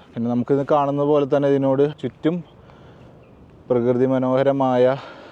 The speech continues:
ഒരു ഏരിയ ആണ്. അതിനോട് ചേർന്ന് തന്നെ, ആ, മറേ റിവർ പുഴ ഒഴുകുന്നുമുണ്ട് ആ സൈഡിൽ.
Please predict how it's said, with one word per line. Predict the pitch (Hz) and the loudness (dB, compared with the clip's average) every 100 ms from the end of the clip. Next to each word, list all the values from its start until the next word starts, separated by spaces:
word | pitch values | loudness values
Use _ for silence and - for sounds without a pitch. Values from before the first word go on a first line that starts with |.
| - - - | -20 -18 -8
ഒരു | 123 127 | 0 2
ഏരിയ | 120 113 113 127 | 2 2 2 2
ആണ്. | 120 117 196 208 - - - - | 2 0 -4 -8 -14 -20 -20 -12
അതിനോട് | 113 117 120 | -4 -2 0
ചേർന്ന് | 139 120 117 120 135 | 2 2 2 0 0
തന്നെ, | 123 131 220 - - - - 120 | 2 0 -2 -6 -20 -20 -4 0
ആ, | 117 113 110 117 | 2 4 2 0
മറേ | 117 120 131 | 0 2 2
റിവർ | 131 117 117 - - - - | 2 0 0 -2 -12 -10 0
പുഴ | 113 120 | 2 4
ഒഴുകുന്നുമുണ്ട് | 120 107 107 110 101 92 | 2 2 0 0 -2 -4
ആ | |
സൈഡിൽ. | - 90 87 | -4 -4 -6